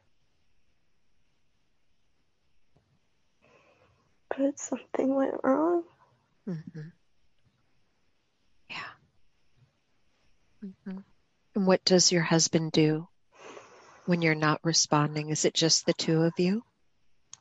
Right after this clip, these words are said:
Speaker 1: Um, there's other people in the house, and he is in disbelief. He's, he's not even,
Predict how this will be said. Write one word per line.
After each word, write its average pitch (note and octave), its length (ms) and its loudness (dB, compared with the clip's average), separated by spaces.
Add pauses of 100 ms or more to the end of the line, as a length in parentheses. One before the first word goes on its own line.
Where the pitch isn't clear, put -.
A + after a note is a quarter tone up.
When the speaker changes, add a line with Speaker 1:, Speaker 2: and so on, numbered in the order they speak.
(420)
Speaker 1:
Um, C4+ 140 -2
there's D4 320 -2
other C#4+ 200 2
people C#4 480 2
in D4+ 120 0
the D4 60 -4 (180)
house, D#4 420 -4
and C4+ 180 -2 (140)
he D4 480 2 (1800)
is - 240 -2
in E4+ 220 6
disbelief. D#4 760 4 (160)
He's, - 500 -2 (2250)
he's D#4+ 540 -4
not C#4+ 260 2
even, D4 480 0